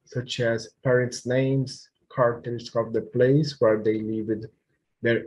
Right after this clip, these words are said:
own names, and even the way of death during the previous life. Moreover, in many cases, children have also showed unusual behaviors,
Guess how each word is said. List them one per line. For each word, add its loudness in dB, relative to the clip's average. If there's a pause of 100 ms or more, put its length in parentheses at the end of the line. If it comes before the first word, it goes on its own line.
own 4
names, 0 (160)
and 4
even 2
the 6
way 4 (100)
of -2
death 0 (100)
during -6
the -8 (140)
previous 0
life. -6 (1500)
Moreover, 6
in 2
many 4
cases, -2
children -6
have -2 (100)
also 2
showed -2
unusual 4
behaviors, -4